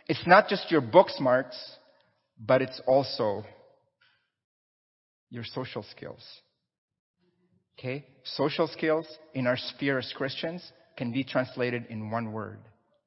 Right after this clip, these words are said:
Love. Love. God does not just tell us, "Hey, come to church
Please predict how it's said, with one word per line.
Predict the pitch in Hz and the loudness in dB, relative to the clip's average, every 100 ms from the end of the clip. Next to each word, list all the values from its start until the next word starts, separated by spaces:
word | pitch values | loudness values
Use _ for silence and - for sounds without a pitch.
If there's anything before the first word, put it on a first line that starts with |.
| _ - - _ _ | _ -20 -20 _ _
Love. | 107 107 104 101 - - _ _ _ _ _ _ _ _ _ _ _ | -10 -8 -8 -10 -16 -20 _ _ _ _ _ _ _ _ _ _ _
Love. | 107 117 110 98 - - - _ _ _ _ _ _ _ _ _ _ _ _ _ _ _ _ - - 113 | -8 -2 -2 -4 -10 -20 -20 _ _ _ _ _ _ _ _ _ _ _ _ _ _ _ _ -20 -16 2
God | 156 180 196 | 8 10 8
does | 156 - | 4 4
not | 170 | 4
just | 147 - | 4 4
tell | 165 147 | 10 12
us, | 131 123 - | 12 8 -6
"Hey, | - 160 127 - - - | 2 4 4 -2 -20 -4
come | - 160 | 2 2
to | 196 | 2
church | 175 208 165 196 - | 2 6 6 6 -2